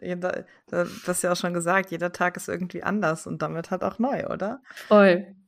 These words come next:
Speaker 2: voll. Aber es ist gleichzeitig, also das vielleicht noch, um's auch
Speaker 1: Ja.
Speaker 2: positiv zu sagen, es ist echt die steilste Lernkurve, die ich jemals in meinem Leben hatte und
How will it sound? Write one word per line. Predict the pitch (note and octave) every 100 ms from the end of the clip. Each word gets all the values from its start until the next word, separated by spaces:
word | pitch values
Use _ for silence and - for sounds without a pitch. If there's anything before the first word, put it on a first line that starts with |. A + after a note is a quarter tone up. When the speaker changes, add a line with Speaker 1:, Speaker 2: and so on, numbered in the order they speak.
| -
Speaker 2:
voll. | G#3+ F#3 E3
Aber | - G#3
es | A#3
ist | A#3+
gleichzeitig, | G#3+ A#3 - A3+ G#3
also | F#3
das | G3+ G3+
vielleicht | G3+ G3 G3+
noch, | -
um's | E3+ E3 -
auch | -
Speaker 1:
Ja. | G3
Speaker 2:
positiv | G#3+ G#3+ G#3 G3+
zu | -
sagen, | F#3 F3+ - - - - -
es | G#3 G3+
ist | G3
echt | - G3+ - - -
die | G3+
steilste | G3+ F#3 G#3 G3+
Lernkurve, | F#3 F#3+ G3+ G3 F3
die | F3
ich | F#3
jemals | F3+ G3 F#3+ F#3+
in | E3+
meinem | F3+
Leben | E3+ F#3 F#3
hatte | F#3 - F3 F3
und | F3 F3 -